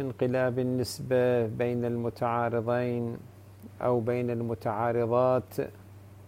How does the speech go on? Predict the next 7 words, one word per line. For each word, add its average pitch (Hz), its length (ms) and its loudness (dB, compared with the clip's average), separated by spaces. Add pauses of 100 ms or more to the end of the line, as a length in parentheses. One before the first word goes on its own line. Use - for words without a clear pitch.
(1160)
فإن 123 540 0
جناب 127 460 0
المصنف 127 1080 -2
كما 123 300 0
ذكرنا 120 540 0
يوم 117 340 0
أمس 127 720 -4